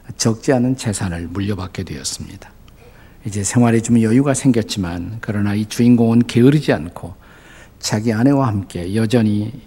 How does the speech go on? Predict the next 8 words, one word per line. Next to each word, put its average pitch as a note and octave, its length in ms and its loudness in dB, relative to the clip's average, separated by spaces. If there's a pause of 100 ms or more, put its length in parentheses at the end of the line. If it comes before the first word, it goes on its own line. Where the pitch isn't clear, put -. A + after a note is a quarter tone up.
(120)
열심히 B2+ 800 2
일을 C3 260 4
함으로써 G2 500 -4 (800)
적지 C3 400 0
않은 C#3 400 2
가세를 A2+ 560 -2
불려 G2+ 340 -4
마침내 F#2+ 680 -4